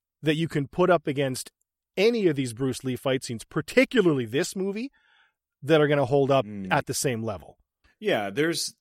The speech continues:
Speaker 2: there's so much going on in Hollywood today where they're you know, like, they're, they're using camera angles and shaky cam and super fast cuts. But as we'll discuss in just a few minutes, there's some wide shots.
Speaker 1: Yep.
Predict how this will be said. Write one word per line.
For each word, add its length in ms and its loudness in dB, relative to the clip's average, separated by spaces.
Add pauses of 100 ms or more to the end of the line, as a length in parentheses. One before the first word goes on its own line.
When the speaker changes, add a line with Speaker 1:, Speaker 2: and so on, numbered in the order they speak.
(140)
Speaker 2:
there's 280 -6
so 420 -6
much 280 -6
going 280 -8
on 180 -8
in 100 -8
Hollywood 560 -10
today 380 -8
where 260 -12
they're 360 -12 (300)
you 120 -12
know, 200 -12
like, 160 -10 (120)
they're, 300 -6
they're 100 -8
using 400 -8
camera 380 -10
angles 420 -10
and 100 -16
shaky 400 -12
cam 480 -8 (340)
and 420 -8
super 420 -10
fast 440 -8
cuts. 520 -12 (380)
But 300 -2 (220)
as 260 0
we'll 180 -4
discuss 640 -6
in 300 -8 (100)
just 340 -8
a 60 -10
few 240 -12
minutes, 480 -10 (260)
there's 260 -4
some 420 -6
wide 500 -2
shots. 600 -6
Speaker 1:
Yep. 140 -2